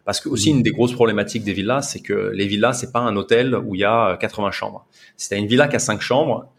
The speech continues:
Speaker 1: c'est, c'est même pas cinq chambres d'hôtel, c'est-à-dire que c'est une villa, elle est soit réservée, soit elle est pas réservée. Donc elle est soit disponible, soit pas disponible. Alors qu'un hôtel, bah, tu réserves une chambre, t'en as encore quatre qui sont disponibles.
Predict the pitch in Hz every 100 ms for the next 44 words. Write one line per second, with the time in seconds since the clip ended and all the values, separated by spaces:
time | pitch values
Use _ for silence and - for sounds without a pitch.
0 | _ _ - - - 113 127 147 123 110
1 | 117 101 104 117 - 104 101 - 101 -
2 | _ _ - - 107 110 - - _ 107
3 | 104 135 147 104 - 143 123 107 127 156
4 | - 123 113 120 120 110 95 - _ _
5 | - - 98 - 127 - 123 151 151 131
6 | 110 107 95 98 _ _ _ _ 101 95
7 | 107 98 139 160 117 90 - 98 98 98
8 | 92 143 160 113 95 92 - 143 143 -
9 | 104 98 - 98 -